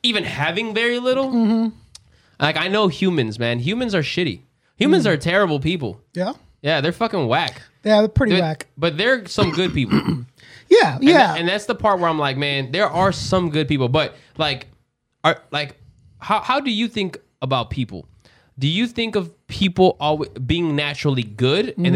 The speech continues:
Speaker 2: Mm-hmm.
Speaker 1: doing some bad? Or do you
Speaker 2: Mm-hmm.
Speaker 1: think of people being naturally bad and some do good?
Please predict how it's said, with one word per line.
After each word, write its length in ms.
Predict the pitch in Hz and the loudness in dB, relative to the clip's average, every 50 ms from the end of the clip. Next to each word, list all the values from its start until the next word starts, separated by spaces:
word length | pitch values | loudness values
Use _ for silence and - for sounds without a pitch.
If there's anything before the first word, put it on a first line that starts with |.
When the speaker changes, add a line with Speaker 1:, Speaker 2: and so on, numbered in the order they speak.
| 180 185 | 2 2
Speaker 2:
Mm-hmm. 40 | 127 | 0
Speaker 1:
doing 240 | 135 131 131 123 | 0 -2 -4 -4
some 200 | 123 - 123 107 | -4 -6 -6 -4
bad? 380 | 101 120 135 165 196 226 240 - - | -4 -4 -2 -2 -4 -6 -6 -6 -2
Or 100 | 175 180 | 0 2
do 80 | 180 | 2
you 60 | 151 165 | 2 0
Speaker 2:
Mm-hmm. 40 | |
Speaker 1:
think 140 | 165 180 165 | -2 -4 -6
of 60 | 160 | -6
people 220 | 135 170 156 151 139 | -6 -6 -6 -6 -4
being 340 | 143 143 139 135 131 131 131 - _ _ _ - | -2 -2 -2 -2 -4 -6 -8 -12 _ _ _ -4
naturally 460 | 123 135 147 151 139 - 143 127 123 | -2 -2 -2 -2 -2 -4 -4 -4 -4
bad 600 | 113 101 95 127 143 139 135 127 120 120 120 120 - _ _ _ _ _ _ _ _ - | -4 -4 -2 -2 -2 0 0 -2 -2 -4 -6 -8 -16 _ _ _ _ _ _ _ _ -2
and 160 | 135 127 120 | -2 -2 -2
some 240 | 123 147 135 123 113 | -2 -4 -4 -4 -4
do 140 | 113 107 107 | -4 -4 -4
good? 200 | 110 101 71 | -4 -4 -4